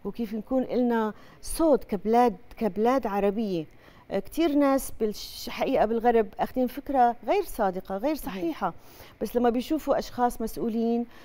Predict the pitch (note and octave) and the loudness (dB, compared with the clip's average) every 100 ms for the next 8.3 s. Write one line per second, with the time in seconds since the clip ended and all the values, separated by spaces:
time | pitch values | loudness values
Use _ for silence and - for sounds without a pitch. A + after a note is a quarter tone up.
0 | - G#3+ B3+ B3 D3+ - A#3 A#3 A#3 - | -10 -8 -2 0 0 -2 2 2 2 -8
1 | - - - - B3 A#3+ A3+ - - F3+ | -18 -16 -8 -2 0 0 -2 -4 -4 -4
2 | F#3 - G3+ G#3+ G3+ E4 C#4+ F3+ D#3+ - | -4 -4 -2 -2 0 2 4 4 0 -12
3 | - E3 G3+ F3+ G#3 G#3+ F#3 F#3+ F#3 F3 | -14 -6 -4 0 2 4 2 0 0 -2
4 | E3 E3+ - F#3 - F3+ G#3+ A3+ F#3 D#3+ | -4 -4 -6 -8 -8 -2 4 4 4 2
5 | - - - - F3+ - C4 G3+ F3+ D#3 | 0 -14 -14 -6 -6 -4 0 0 0 -2
6 | D#3 E3+ E3+ E3+ D#3+ - G3+ G#3+ A3+ G3 | -2 -2 -2 -2 -4 -6 0 6 6 6
7 | - E3 E3+ F3+ F3+ G3 F3 E3 F#3 F3+ | 0 -4 -4 -4 -4 -4 -4 -4 0 2
8 | E3+ F3 | 0 -4